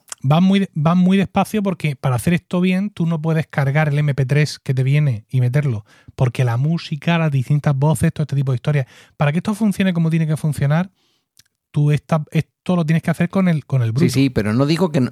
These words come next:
Speaker 1: Es algo a nivel, es algo antes de publicar. Insisto, no os penséis que una vez que tú le das al botón y publicas,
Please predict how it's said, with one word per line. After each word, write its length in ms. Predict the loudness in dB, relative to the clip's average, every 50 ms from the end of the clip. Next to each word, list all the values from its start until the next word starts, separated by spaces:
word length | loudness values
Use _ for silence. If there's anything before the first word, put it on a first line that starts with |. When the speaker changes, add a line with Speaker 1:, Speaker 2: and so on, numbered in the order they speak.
| -2 -2
Speaker 1:
Es 160 | 0 0 2
algo 220 | 2 2 2 2
a 60 | 2 4
nivel, 380 | 2 2 2 2 2 0 -2 -2
es 180 | -2 0 0 2
algo 220 | 2 2 2 2
antes 240 | 2 2 0 0 0
de 120 | 0 -2 0
publicar. 560 | 0 -2 -2 -2 -2 0 0 0 0 -2 -6 _ -20 -20 -20 -20 -20 _ 0
Insisto, 440 | 0 2 2 2 0 0 0 0 0
no 200 | 0 0 0 -2
os 60 | -2 _
penséis 380 | 0 0 2 2 0 0 0 0
que 120 | 0 0 0
una 100 | 2 0
vez 80 | 0
que 120 | 0 0 0
tú 80 | 2 2
le 80 | 4
das 180 | 2 2 2 0
al 120 | 0 0
botón 300 | 0 0 -2 -2 -2 -2 -2
y 40 | -2
publicas, 640 | -2 -2 0 2 0 0 0 -2 -2 -2 -4 -10